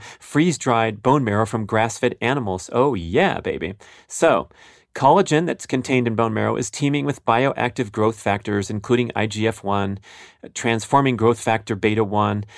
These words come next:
and cartilage-derived growth factor. These are a diverse group of proteins that perform critical biological functions within the body, particularly beneficial to health and connective tissue. So, as a recap of the ingredients and their benefits,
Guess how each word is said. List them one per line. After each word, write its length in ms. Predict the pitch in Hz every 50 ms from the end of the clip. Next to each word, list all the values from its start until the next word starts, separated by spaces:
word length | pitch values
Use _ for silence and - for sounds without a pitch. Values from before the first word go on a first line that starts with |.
| - - _ -
and 180 | 113 107 101
cartilage-derived 920 | - - 131 127 127 127 120 113 - - 127 104 107 107 107 110 107 - -
growth 260 | - 110 107 101 107
factor. 400 | - 110 101 98 - - 101 101
These 260 | 95 110 120 120 -
are 180 | - - 117 113
a 60 | 110
diverse 320 | 104 98 107 127 160 -
group 180 | - - 139 -
of 120 | 139 127
proteins 480 | - - 117 113 104 - 113 110 107 101
that 140 | 107 101 -
perform 580 | - 107 98 - - 135 147 143 139 135 127 - - - - - _
critical 460 | - - 165 165 - - 156 151 - -
biological 640 | 107 113 120 120 123 120 117 117 107 - - 123 117
functions 420 | - - 117 110 - - 113 101 110
within 440 | 113 104 - - - 117 117 120
the 60 | 117 110
body, 440 | 110 107 98 101 98 101 101 104 - - - - _ -
particularly 560 | - 117 - - 160 160 - 139 131 135 131
beneficial 500 | - 117 117 110 - 120 107 - 120 110
to 80 | - 104
health 280 | 98 107 107 104 104
and 80 | 113 107
connective 420 | - 104 104 104 101 - 107 101
tissue. 440 | - - 123 113 - - 101 85 76 - - - - -
So, 360 | - - - 160 143 110 101 - -
as 200 | 127 120 110 107
a 180 | 127 120 110 - _ - -
recap 920 | - 107 - - 123 - - - 151 185 185 - - 101 90 92 87 - - _ _ _ - - - - - - - _ _ _ _ _ _ _ _ _ _ _ _ _ _ _ -
of 140 | 120 117 107
the 120 | 120 117
ingredients 520 | 110 104 120 131 147 135 123 117 107 -
and 80 | 113 107
their 80 | 107 98
benefits, 540 | 110 120 120 - - 101 - - - -